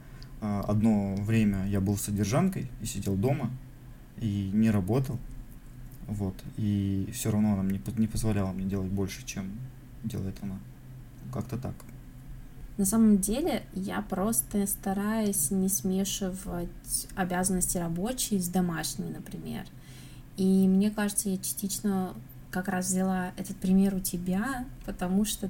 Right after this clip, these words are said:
Speaker 2: ты тоже всегда всё выполняешь, даже если ты приболел, ты идёшь и всё равно что-то делаешь, потому что это твои обязанности, и мне тоже приходится тебя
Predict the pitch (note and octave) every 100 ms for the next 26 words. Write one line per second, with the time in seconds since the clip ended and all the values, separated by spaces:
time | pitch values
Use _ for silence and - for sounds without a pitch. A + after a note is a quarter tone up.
0 | - G3+ G3+ G3+ G3+ G3 G3+ F#3+ F#3 F#3+
1 | F3+ F3 - F3 E3+ - E3+ A3 A3 F#3+
2 | F3+ F3 E3+ E3+ - - E3 E3 E3 F3+
3 | B3 C#4 - - - - - F#3 F3+ F3+
4 | G3+ A3 - - F#3 F3+ F#3 F#3 - F3+
5 | E3 - F#3 B3 C4+ B3+ - - E3 E3
6 | F#3 - D#3+ D#3 - - D#3+ C#3+ - -
7 | D#3+ D#3+ E3 E3+ F#3 A3+ C4 B3 A#3+ -
8 | F3+ E3+ E3 F#3 F#3+ F#3+ F#3 F#3 F#3 -
9 | G3 F#3